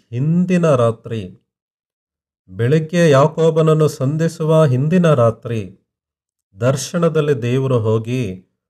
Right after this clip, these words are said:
ಲಾಬಾನನಿಗೆ ಎಚ್ಚರಿಕೆ ಕೊಡುತ್ತಿದ್ದಾನೆ.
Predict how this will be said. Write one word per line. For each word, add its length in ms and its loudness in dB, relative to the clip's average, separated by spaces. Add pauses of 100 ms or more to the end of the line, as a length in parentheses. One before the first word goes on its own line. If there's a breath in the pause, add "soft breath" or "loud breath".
(160)
ಲಾಬಾನನಿಗೆ 840 0
ಎಚ್ಚರಿಕೆ 600 -6
ಕೊಡುತ್ತಿದ್ದಾನೆ. 800 -10